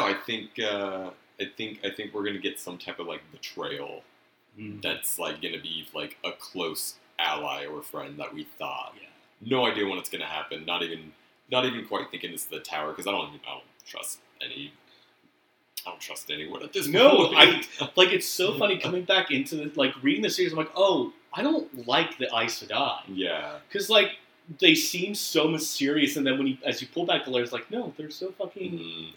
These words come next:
Speaker 1: everyone's,
Speaker 2: arrogant
Speaker 1: like,
Speaker 2: and ineffectual, and
Speaker 1: yeah, everyone's goals and, like, <clears throat> ambitions and tactics are so watery, and so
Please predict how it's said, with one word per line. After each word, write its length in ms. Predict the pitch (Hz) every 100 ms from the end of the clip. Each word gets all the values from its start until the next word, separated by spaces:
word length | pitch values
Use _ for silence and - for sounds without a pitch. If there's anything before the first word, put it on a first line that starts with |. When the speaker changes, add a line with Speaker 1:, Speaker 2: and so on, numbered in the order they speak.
| 101
Speaker 1:
everyone's, 280 | 117 120 135
Speaker 2:
arrogant 160 | 117
Speaker 1:
like, 180 | 147 147
Speaker 2:
and 100 | 127
ineffectual, 1040 | 120 120 - 113 113 - 135 127 123 123
and 80 | 95
Speaker 1:
yeah, 240 | 82 71 - - -
everyone's 300 | 98 135 131
goals 200 | 98 92
and, 260 | - - 185
like, 220 | 135 -
<clears throat> 40 | 80
ambitions 580 | 78 - - 143 143 69
and 80 | 69
tactics 520 | - 127 - 69 -
are 80 | -
so 180 | - 80
watery, 640 | - - - 71 71 67
and 80 | 131
so 540 | - 147 139 143 69